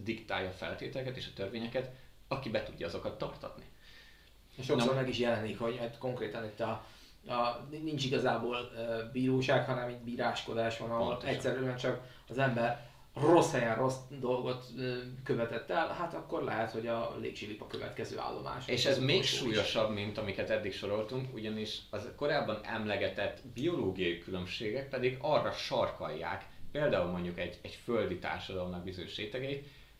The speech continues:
Speaker 1: hogy nem is, hogy feltegyék magunknak a kérdést, hogy vajon az övbéliek még embernek számítanak? Mármint földi embernek? Nem is tudnának létezni a Földön. Hát ez pedig a definiált rasszizmus.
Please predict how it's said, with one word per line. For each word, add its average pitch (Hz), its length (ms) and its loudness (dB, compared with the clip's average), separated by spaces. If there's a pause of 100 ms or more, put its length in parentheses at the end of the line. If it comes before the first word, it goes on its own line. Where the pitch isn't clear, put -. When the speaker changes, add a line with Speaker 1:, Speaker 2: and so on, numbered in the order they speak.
(140)
Speaker 1:
hogy 120 140 -6
nem - 140 -4
is, 120 160 -4
hogy 117 140 -6
feltegyék 110 380 -2
magunknak 98 300 -2
a - 60 -10
kérdést, 117 260 -2
hogy - 100 -12
vajon 90 140 -10
az - 160 -10
övbéliek 127 520 -4
még 113 260 -4
embernek 87 560 -4
számítanak? - 720 -4 (100)
Mármint 92 380 0
földi 80 380 -8
embernek? 107 460 -2 (480)
Nem - 160 -2
is - 140 0
tudnának 85 460 -2
létezni 82 400 -8
a - 120 -12
Földön. - 340 -12 (520)
Hát 165 180 8
ez 208 180 2
pedig 196 420 2
a 175 420 6
definiált 117 500 2
rasszizmus. - 720 -4